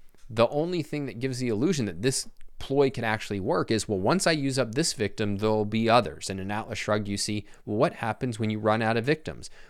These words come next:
What happens when you run out of people you can exploit? It makes vividly real that this is not actually a sustainable model of human existence. But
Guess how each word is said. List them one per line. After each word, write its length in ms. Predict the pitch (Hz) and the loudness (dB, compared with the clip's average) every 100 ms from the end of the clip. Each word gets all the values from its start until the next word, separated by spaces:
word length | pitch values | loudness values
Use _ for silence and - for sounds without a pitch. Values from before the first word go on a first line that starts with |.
| - | -6
What 280 | 95 131 - | 2 2 0
happens 380 | 135 165 139 107 | -4 -4 -4 -4
when 120 | 104 | -2
you 120 | 98 | 0
run 200 | 98 117 | 0 2
out 160 | 113 113 | 2 0
of 120 | 101 | -2
people 280 | 110 101 107 | -8 -4 -2
you 140 | 101 | -2
can 160 | - 104 | -4 -6
exploit? 640 | 101 - - 160 160 95 - - - - - - | -6 -8 -4 -2 -2 -6 -20 -20 -20 -18 -14 -6
It 140 | 117 | -4
makes 240 | 113 110 101 | 0 0 0
vividly 420 | 139 156 120 110 | 0 0 0 0
real 360 | 98 151 139 | 0 2 4
that 100 | 101 | 2
this 160 | 101 120 | 0 -2
is 60 | 98 | -2
not 260 | 98 113 | 0 0
actually 380 | 104 107 - 110 | 0 -4 -4 -6
a 40 | |
sustainable 640 | 95 101 - - 101 95 92 | -6 -6 -6 -4 -4 -4 -4
model 360 | 92 92 90 | -2 -4 -4
of 80 | 90 | -8
human 260 | - 98 92 | -8 -8 -8
existence. 560 | 90 120 156 - - - - - - - | -4 -2 -2 -6 -16 -20 -20 -20 -8 2
But 320 | 117 - | 2 2